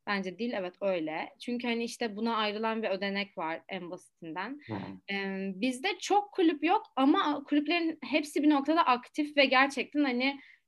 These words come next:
Speaker 1: em, her sene öğrencilerin, hani belli tip öğrencilerin geldiği kulüpler ve, em, özellikle birkaçı gerçekten çok böyle,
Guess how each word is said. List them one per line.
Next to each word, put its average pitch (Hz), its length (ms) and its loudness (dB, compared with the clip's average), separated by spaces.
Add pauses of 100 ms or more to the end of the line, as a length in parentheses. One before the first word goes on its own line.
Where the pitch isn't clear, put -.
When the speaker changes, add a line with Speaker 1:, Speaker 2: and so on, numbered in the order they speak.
Speaker 1:
em, 214 300 -4
her 269 240 6
sene 262 560 4
öğrencilerin, 240 680 4
hani 254 160 2
belli 233 480 2
tip - 200 -20
öğrencilerin 208 680 0
geldiği 226 460 4
kulüpler 240 560 0
ve, 302 200 4 (480)
em, 208 560 -4
özellikle 277 560 4
birkaçı 285 480 0
gerçekten 285 640 4
çok 294 260 -2
böyle, 247 440 2